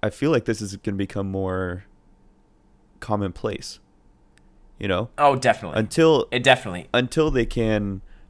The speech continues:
Speaker 1: prove that there's a way to stop this from happening, like,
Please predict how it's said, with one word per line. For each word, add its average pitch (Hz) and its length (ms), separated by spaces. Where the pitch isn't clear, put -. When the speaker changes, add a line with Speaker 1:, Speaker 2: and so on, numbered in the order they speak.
Speaker 1:
prove 120 500
that 110 160
there's 104 200
a 104 80
way 98 400
to 101 160
stop - 400
this 98 140
from 95 140
happening, 113 460
like, 85 200